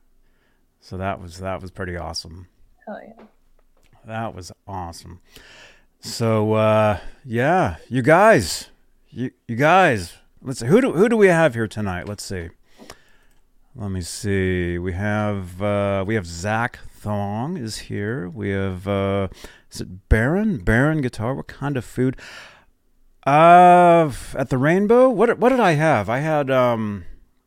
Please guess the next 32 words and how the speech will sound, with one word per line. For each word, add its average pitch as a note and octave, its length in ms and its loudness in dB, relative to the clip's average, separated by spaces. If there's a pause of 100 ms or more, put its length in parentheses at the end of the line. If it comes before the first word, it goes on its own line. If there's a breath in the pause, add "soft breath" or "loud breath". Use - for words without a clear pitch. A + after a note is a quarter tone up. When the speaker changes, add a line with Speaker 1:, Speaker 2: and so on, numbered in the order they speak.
(520)
Speaker 1:
I B2 100 -10
wanna E3 220 -2
say A#2+ 520 -2
it F#2+ 80 -6
was G2+ 180 -10
like G#2+ 160 -10
a F2 40 -14
grilled G2 260 -8
cheese F2+ 540 -12
or D#2+ 80 -18
something, E2+ 380 -14
just - 240 -18
kind G2+ 180 -8
of D#2+ 80 -12
weird. D#2+ 460 -14 (1500)
That's - 220 -10
what F#2 100 -8
I F2+ 60 -6
wanna F2 200 -12
say. D#2+ 320 -16 (1600)
I F#2+ 80 -12
don't E2 140 -14
know. E2 140 -20 (800 loud breath)
Speaker 2:
I F#3+ 100 -10
just G3 180 -16
got A3 180 -4
Speaker 1:
I G3 40 -2
don't F3+ 160 -6
know. F#3 140 -12
Speaker 2:
chips - 320 -20 (200)
and F3+ 300 -20
salsa. F#3 640 -16